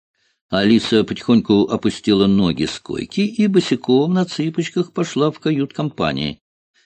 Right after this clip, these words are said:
Так называется на Гайдо центральный отсек.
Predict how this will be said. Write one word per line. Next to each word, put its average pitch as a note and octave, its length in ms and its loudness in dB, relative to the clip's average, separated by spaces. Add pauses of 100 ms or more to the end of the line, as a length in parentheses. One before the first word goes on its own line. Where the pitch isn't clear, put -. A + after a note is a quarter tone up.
(120)
Так C#3+ 200 -2
называется G2 640 0
на E2+ 260 0
Гайдо D2 540 0
центральный G#2 880 -6
отсек. - 640 -12